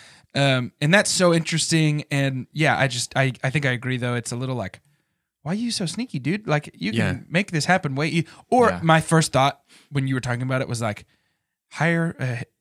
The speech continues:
Speaker 1: bounty hunter to try and kill you and then foil
Speaker 2: Yeah.
Speaker 1: his plan with the Jedi.
Speaker 2: Exactly.
Speaker 1: Make Anakin look good 'cause we know you wanna do that. Stop the bounty on yourself,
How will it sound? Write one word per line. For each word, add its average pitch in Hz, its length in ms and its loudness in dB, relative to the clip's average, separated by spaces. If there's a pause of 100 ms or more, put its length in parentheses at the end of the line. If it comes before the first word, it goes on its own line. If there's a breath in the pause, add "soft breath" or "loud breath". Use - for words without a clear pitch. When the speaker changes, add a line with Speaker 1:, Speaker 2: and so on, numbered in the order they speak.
(120)
Speaker 1:
bounty 139 220 -2
hunter 131 200 -2
to - 220 -12 (640)
try 147 180 0
and 127 100 -2
kill 127 160 -4
you 131 420 0 (100)
and 123 160 -2
then 117 220 -6 (800)
foil 147 240 2
Speaker 2:
Yeah. 113 100 6
Speaker 1:
his 139 100 2
plan 147 240 -2
with 135 140 -4
the 107 80 -6
Jedi. 117 460 0 (120)
Speaker 2:
Exactly. 101 440 -4 (600)
Speaker 1:
Make 131 260 -2
Anakin 156 420 2
look 139 140 2
good 127 220 -2
'cause 131 160 -2
we 127 120 0
know 131 80 0
you 131 160 2
wanna 131 140 0
do 123 160 0
that. 110 300 -4 (400)
Stop 160 380 2
the 147 80 0
bounty 139 320 0
on 127 140 -2
yourself, 156 640 2